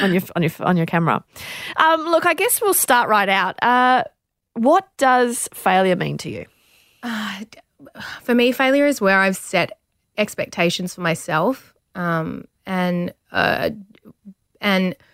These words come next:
Speaker 2: and it's not, not, I've not met those expectations. Like, they've fallen really flat.
Speaker 1: That's what it means. Okay.
Speaker 2: Yeah. Sort of just, it's based upon, yeah, my own judgment. I've, I've learned not to really enga-, like, worry too much about what other people think. So my failures aren't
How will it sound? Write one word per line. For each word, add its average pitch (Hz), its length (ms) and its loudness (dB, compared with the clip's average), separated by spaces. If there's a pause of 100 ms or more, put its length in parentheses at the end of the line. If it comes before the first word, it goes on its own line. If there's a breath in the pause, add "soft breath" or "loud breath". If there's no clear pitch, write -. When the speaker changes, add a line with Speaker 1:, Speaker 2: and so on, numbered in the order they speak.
(460 soft breath)
Speaker 2:
and 202 100 2
it's - 200 -4
not, 185 340 0 (120)
not, 180 360 0 (400)
I've 185 100 2
not 190 200 0
met 170 160 -2
those 135 180 -4
expectations. - 920 -12 (180)
Like, - 240 -4
they've 170 200 -2
fallen 160 360 0
really 151 280 -2
flat. - 580 -6 (160)
Speaker 1:
That's 208 200 2
what 202 100 2
it - 60 -2
means. 165 400 -2 (340)
Okay. 196 160 2
Speaker 2:
Yeah. 175 200 4 (320 loud breath)
Sort 262 260 2
of 226 100 0
just, 277 280 0
it's 226 140 -2
based 233 280 0
upon, 190 400 2
yeah, 190 160 0
my 170 180 2
own 170 540 2 (200)
judgment. 180 320 0
I've, 185 320 0 (100)
I've 185 140 -8
learned 196 200 2
not 175 180 -4
to 185 100 -10
really 165 420 0 (240)
enga-, 180 340 -2
like, - 180 0
worry 175 280 2
too - 160 -8
much 175 220 -4
about 151 200 -2
what - 80 -6
other 165 120 -4
people 175 240 -8
think. 220 220 -8
So - 140 -10
my 175 220 0
failures 170 560 -2
aren't 160 380 0